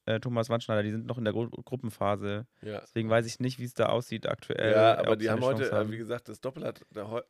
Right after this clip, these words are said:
Speaker 2: äh, gestern das zweite Mal verloren und,
Speaker 1: Richtig,
Speaker 2: ähm,
Speaker 1: deswegen sind
Speaker 2: können
Speaker 1: die
Speaker 2: sie nicht mehr
Speaker 1: nicht mehr
Speaker 2: weiterkommen,
Speaker 1: weitermachen.
Speaker 2: aber haben noch ein
Speaker 1: Genau.
Speaker 2: Spiel.
Speaker 1: Haben eben noch ein Spiel.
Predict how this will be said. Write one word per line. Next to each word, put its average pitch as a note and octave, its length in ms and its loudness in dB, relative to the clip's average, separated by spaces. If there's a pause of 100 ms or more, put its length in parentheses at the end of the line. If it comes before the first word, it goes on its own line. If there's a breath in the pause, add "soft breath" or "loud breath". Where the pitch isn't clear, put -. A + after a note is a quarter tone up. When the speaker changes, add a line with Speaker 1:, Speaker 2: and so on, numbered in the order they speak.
Speaker 2:
äh, G#2+ 200 0
gestern A#2+ 340 -8
das A2 100 -12
zweite A2+ 260 -8
Mal G#2+ 120 -8
verloren B2 420 -8
und, G#2+ 300 -12
Speaker 1:
Richtig, A#2+ 220 2
Speaker 2:
ähm, G2+ 40 -4
Speaker 1:
deswegen A2+ 400 -2
sind A#2 100 -4
Speaker 2:
können B2+ 200 0
Speaker 1:
die A#2+ 80 -2
Speaker 2:
sie A#2 80 6
nicht A#2 160 -2
mehr A2 140 2
Speaker 1:
nicht - 20 -2
mehr - 0 -
Speaker 2:
weiterkommen, A#2 800 2
Speaker 1:
weitermachen. - 20 -2
Speaker 2:
aber G2+ 200 -2
haben G2+ 120 -6
noch G#2 80 -8
ein G2+ 60 -6
Speaker 1:
Genau. G2 120 -2
Speaker 2:
Spiel. F#2+ 300 -12
Speaker 1:
Haben A2 320 2
eben G#2+ 140 -4
noch G#2+ 120 -2
ein A2 60 -6
Spiel. B2 500 -4